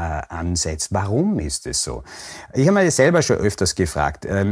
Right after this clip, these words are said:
ist es die Konkordanz, äh, Demokratie ver-, äh, versus der Konkurrenzdemokratie? Bei uns,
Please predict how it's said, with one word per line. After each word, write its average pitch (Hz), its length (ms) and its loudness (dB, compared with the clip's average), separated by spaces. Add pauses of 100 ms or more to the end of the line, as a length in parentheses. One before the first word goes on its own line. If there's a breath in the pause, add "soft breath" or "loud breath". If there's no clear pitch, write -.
ist - 180 -2
es 123 140 0
die 113 220 2
Konkordanz, 117 720 0
äh, 104 300 2
Demokratie 117 720 0
ver-, 95 340 0
äh, 104 140 0
versus 104 400 0
der 107 100 -2
Konkurrenzdemokratie? 95 1500 0
Bei 123 240 2
uns, 180 240 2